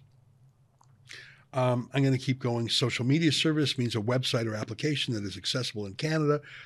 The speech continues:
the primary purpose of which is to facilitate interprovincial or international online communication amongst users. Let's just keep going. Um,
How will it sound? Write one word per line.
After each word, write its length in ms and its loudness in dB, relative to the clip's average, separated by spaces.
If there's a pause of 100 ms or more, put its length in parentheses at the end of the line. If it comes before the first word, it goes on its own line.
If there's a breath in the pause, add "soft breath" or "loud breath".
the 80 0
primary 420 2
purpose 320 -2
of 100 -2
which 180 -2
is 80 -4
to 120 -4
facilitate 880 2 (260 loud breath)
interprovincial 640 4
or 120 2
international 680 0
online 240 2
communication 640 -4
amongst 300 -6
users. 440 -8 (1120 soft breath)
Let's 140 -10
just 160 -4
keep 160 -8
going. 400 0 (2000 loud breath)
Um, 380 6